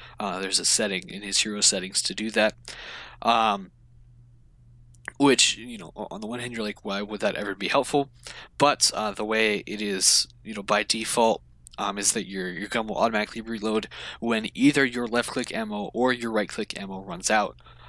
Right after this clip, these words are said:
Um, and you've got, you know, thirty something shots, um, on your, your damage dealing weapon,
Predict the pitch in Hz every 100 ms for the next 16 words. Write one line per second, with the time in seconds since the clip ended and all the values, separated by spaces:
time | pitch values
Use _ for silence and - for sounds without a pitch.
0 | - - 95 92 87 - - 202 92 -
1 | 104 - - - 113 101 - 123 117 113
2 | 120 - 98 - 113 107 - - - 101
3 | 92 92 - 104 98 101 95 92 - -
4 | - _ _ - - - - 135 123 135
5 | 143 143 135 127 117 107 - 110